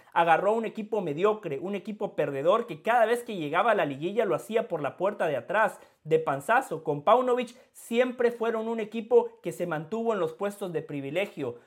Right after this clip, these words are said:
Ahora llega Gago, habrá que ver cómo le va, es demasiado temprano para emitir un juicio de valor, están los antecedentes que hizo en Aldosivi,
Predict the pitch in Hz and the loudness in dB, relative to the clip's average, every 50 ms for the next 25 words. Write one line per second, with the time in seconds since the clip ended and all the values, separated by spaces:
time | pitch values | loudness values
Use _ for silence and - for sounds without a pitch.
0 | _ - - 151 165 180 214 262 277 254 233 233 247 247 240 208 196 233 277 277 | _ -12 0 6 8 8 8 8 6 4 4 2 2 4 4 4 6 6 4 4
1 | 226 185 175 - - - _ - - 117 135 170 202 196 - 185 190 202 208 208 | 4 2 0 0 -2 -16 _ -14 -10 -2 2 2 2 2 0 -2 0 0 -2 -2
2 | 208 208 202 190 156 143 151 185 226 233 214 - 196 196 208 202 185 165 156 - | -4 -2 -2 -2 0 2 4 6 6 6 6 4 0 -2 -2 -2 -2 -4 -4 2
3 | 190 202 202 202 202 175 156 151 170 180 202 202 190 196 160 151 147 147 139 139 | 4 4 4 4 2 -2 -4 0 0 2 2 2 2 2 0 0 0 -4 -6 -6
4 | 196 202 202 185 151 - 196 202 - 190 170 151 135 131 151 190 226 226 208 127 | -6 -6 -6 -6 -6 -8 -10 -8 -4 -2 -2 0 0 0 2 2 2 2 2 0
5 | 143 139 - 185 185 196 196 185 180 160 156 156 151 143 - 151 165 185 185 - | -4 -2 0 0 0 0 -2 0 -2 -2 -2 -2 -8 -6 -4 -4 -4 -4 -4 -6
6 | 196 180 180 - 170 180 - 190 170 160 139 131 131 131 - - 208 214 226 233 | -8 -8 -6 -8 -8 -8 -8 -6 -4 -4 -4 -4 -6 -8 -6 -6 -6 -4 -4 -6
7 | 233 233 | -6 -8